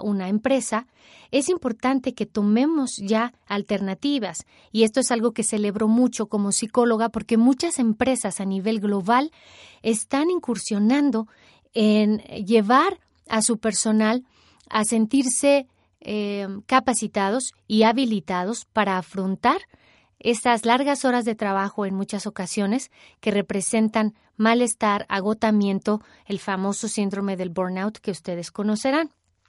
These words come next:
Entonces, de esta manera se va a enseñar a los colaboradores a afrontar estas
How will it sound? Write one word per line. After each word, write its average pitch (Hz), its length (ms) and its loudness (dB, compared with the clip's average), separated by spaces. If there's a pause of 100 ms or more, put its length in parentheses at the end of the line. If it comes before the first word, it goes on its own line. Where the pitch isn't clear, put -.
(260)
Entonces, 240 520 0 (400)
de 254 140 6
esta 330 220 0
manera 214 460 0 (300)
se - 200 -2
va 220 380 2 (120)
a 208 140 0
enseñar 208 560 2
a 339 60 2
los 269 180 -2
colaboradores 175 720 -4 (440)
a 185 200 0
afrontar 190 640 0
estas 262 420 -8